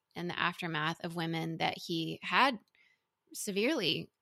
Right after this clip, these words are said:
hurt in the church that have been in therapy for many years. So now I know he knew something I didn't know,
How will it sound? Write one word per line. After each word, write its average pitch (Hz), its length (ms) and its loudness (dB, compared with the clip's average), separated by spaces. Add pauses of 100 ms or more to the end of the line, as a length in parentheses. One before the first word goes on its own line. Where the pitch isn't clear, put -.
(200)
hurt 170 300 0
in 180 140 0
the 170 60 -2
church 160 400 -4
that 180 100 -2
have 170 100 -2
been 175 120 2
in 175 120 0
therapy 165 400 0
for 165 140 -6
many 165 260 -2
years. 165 220 -4
So 190 100 -2
now 180 180 4
I 180 120 4
know 170 260 2
he 226 240 0
knew 175 460 2
something 180 420 0
I 185 140 4
didn't 180 320 0
know, 160 360 0